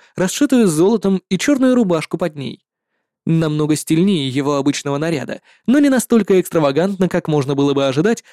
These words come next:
от такого роскошного места. "А где твой телохранитель?" спросила Кейра, оглядываясь по сторонам. "О, все, вижу". Было невозможно не заметить Кура в его грязно-белой военной форме, слоняющегося вокруг стола,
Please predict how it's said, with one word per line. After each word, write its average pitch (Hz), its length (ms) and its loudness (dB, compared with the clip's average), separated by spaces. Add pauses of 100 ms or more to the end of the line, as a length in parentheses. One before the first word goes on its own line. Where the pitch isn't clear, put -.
(140)
от - 180 -4
такого 277 280 2
роскошного 156 560 0
места. 131 440 -10 (1000)
"А 262 140 2
где 262 220 2
твой 330 160 4
телохранитель?" 254 680 2 (320)
спросила 151 480 2
Кейра, 180 320 2
оглядываясь 147 520 2
по 165 100 -2
сторонам. 175 420 -4 (640)
"О, 285 160 2 (440)
все, 254 320 0 (220)
вижу". 247 400 4 (760)
Было 262 280 6
невозможно 214 560 4
не 156 120 2
заметить 151 440 -2
Кура 196 240 0
в 135 40 -8
его 143 200 0
грязно-белой 147 680 0
военной 143 400 -2
форме, 202 360 0
слоняющегося 160 800 0
вокруг 147 320 0
стола, 175 420 -4